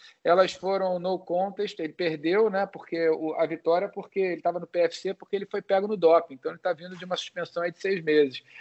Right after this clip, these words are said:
Mas é um cara que tá vindo de uma sequência muito boa. É, não sei o que, que vocês acham, Ana, eu não tenho tanta propriedade, porque eu conheço pouco o Pineda, só vi aqui pelo cartel. O que eu posso falar é do, do Ebert, que tá, que, que esse ano tá, tá,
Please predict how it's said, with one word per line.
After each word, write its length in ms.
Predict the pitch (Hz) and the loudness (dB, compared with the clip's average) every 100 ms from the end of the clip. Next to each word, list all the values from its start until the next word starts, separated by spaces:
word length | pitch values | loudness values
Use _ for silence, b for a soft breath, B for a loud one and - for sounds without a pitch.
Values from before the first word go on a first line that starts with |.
| B B | B B
Mas 180 | 151 156 | 4 6
é 60 | 175 | 6
um 80 | 175 | 6
cara 240 | 185 196 | 6 4
que 80 | - | 2
tá 100 | 220 | -2
vindo 220 | 190 208 | -2 -6
de 80 | 220 | -4
uma 100 | 220 | -2
sequência 460 | 226 220 220 233 | -2 -2 -4 -4
muito 180 | 233 233 | -4 -4
boa. 560 | 220 196 175 147 123 - b b b b b | 4 8 10 8 6 -2 b b b b b
É, 960 | 151 151 151 147 147 147 143 139 139 135 | 2 4 6 6 6 6 4 2 0 -2
não 100 | 139 | -6
sei 160 | 170 220 | -6 -6
o 20 | |
que, 80 | 214 | -4
que 140 | - 175 170 - | -4 -4 -6 -10
vocês 380 | 165 185 143 | -6 -4 0
acham, 460 | 160 190 185 180 156 | 4 4 2 0 0
Ana, 340 | 170 214 220 | 2 4 2
eu 60 | 170 | 0
não 80 | - | -2
tenho 200 | 180 170 | -6 -6
tanta 240 | 180 180 | -6 -6
propriedade, 460 | 175 165 160 170 170 | -6 -4 0 0 -2
porque 80 | 170 | -6
eu 40 | |
conheço 300 | 170 165 - | -8 -8 -8
pouco 280 | - 170 170 | -4 -4 -4
o 20 | |
Pineda, 480 | - 143 147 180 165 | -8 -4 2 2 2
só 180 | - 147 | -2 -2
vi 140 | 139 | 0
aqui 220 | 170 185 180 | -2 -2 -4
pelo 180 | 160 | -4
cartel. 580 | 151 147 - 156 170 196 - B B B B | 0 -2 0 2 4 4 -2 B B B B
O 100 | 160 | -6
que 100 | 156 | 0
eu 80 | 196 | 2
posso 220 | 190 185 | 2 0
falar 160 | - 196 | 2 2
é 40 | |
do, 260 | 214 254 247 | 2 -2 -4
do 160 | 262 240 | 2 6
Ebert, 480 | 185 156 131 - 135 | 6 4 0 -4 -18
que 80 | |
tá, 540 | 139 151 160 156 143 139 | -6 -2 2 2 0 -2
que, 240 | 143 - | -8 -8
que 100 | - | -4
esse 180 | 165 165 165 | -4 2 2
ano 160 | 190 | 2
tá, 400 | 196 294 - 247 | -2 -2 -2 -4
tá, 160 | 208 | -6